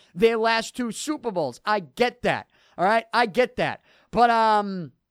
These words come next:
if you wanna just point some out, a-, and again, I'm not telling you they're a better football team without Hightower, but just pointing something out to sort of, you know, e-, ease,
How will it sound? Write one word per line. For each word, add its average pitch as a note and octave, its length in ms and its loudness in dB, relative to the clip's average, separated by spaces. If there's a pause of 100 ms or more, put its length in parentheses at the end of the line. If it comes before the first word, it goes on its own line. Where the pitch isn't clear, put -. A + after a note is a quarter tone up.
(540)
if A#3+ 200 -2
you B3+ 120 -2
wanna C#4 320 2
just C4 260 -6
point C#4+ 280 -2
some F4 260 0
out, D#4+ 320 4 (400)
a-, A#3+ 40 -10
and C4+ 380 -2
again, D#4 180 4
I'm G3+ 80 -2
not B3 160 2
telling E4 200 0
you E4+ 100 -2
they're D#4 100 0
a - 20 -10
better D#4 160 2
football C#4 400 -2
team A#3 400 -6 (380)
without C4+ 280 4
Hightower, F3 460 0
but A3 160 -4
just C#4 200 -10
pointing E4 360 0
something E4 380 0
out F#3+ 240 0 (420)
to C4 160 2
sort C#4+ 380 2
of, A3+ 520 0 (960)
you B3+ 120 -10
know, B3+ 200 0
e-, A#3 360 -8
ease, D#4 800 -2